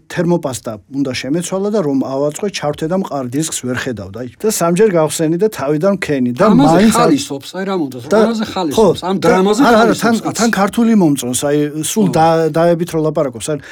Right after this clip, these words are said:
Speaker 1: თავიდან მქენი და მაინც არ შვებოდა და მეგონა დავკარგე სამუდამოდ და მა-, ერთ დღეში გაკეთდა და გამიხარდა.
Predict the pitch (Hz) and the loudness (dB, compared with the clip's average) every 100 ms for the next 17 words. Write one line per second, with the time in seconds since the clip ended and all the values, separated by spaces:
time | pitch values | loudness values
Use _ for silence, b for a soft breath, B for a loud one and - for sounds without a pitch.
0 | B - 190 190 135 127 185 196 208 208 | B -2 0 2 0 0 0 2 2 4
1 | 160 190 175 165 - 175 151 156 180 190 | 4 2 0 -2 -2 -2 -2 0 2 4
2 | 208 165 160 185 196 160 160 156 131 - | 4 4 2 0 0 0 0 -2 -4 -4
3 | 151 170 185 208 180 208 190 165 - - | -2 -2 0 -2 0 2 2 -2 -10 -14
4 | - 165 160 165 - 139 147 175 - 185 | -4 -2 0 -2 0 -2 -2 -4 -2 2
5 | 214 165 143 127 - - - | 2 2 0 0 -4 -12 -20